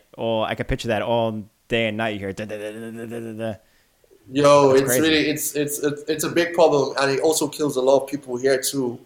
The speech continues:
Speaker 2: That's also one of the biggest challenges here in Nigeria: uh, carbon monoxide poisoning.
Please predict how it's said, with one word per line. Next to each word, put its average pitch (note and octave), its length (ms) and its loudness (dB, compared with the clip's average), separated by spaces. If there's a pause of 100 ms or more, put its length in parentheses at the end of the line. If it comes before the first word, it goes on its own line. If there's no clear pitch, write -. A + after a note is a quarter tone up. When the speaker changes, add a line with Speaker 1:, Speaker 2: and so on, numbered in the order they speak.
Speaker 2:
That's C#3 220 4
also C#3 240 -2 (120)
one B2 60 -6
of A#2 180 -4 (520)
the A#2+ 80 -6
biggest C3 340 -2
challenges B2 460 -4
here A#2+ 180 0
in A2+ 60 -6
Nigeria: A2+ 640 0 (260)
uh, A#2 280 0
carbon B2+ 420 0
monoxide A#2+ 580 0
poisoning. A2+ 480 -6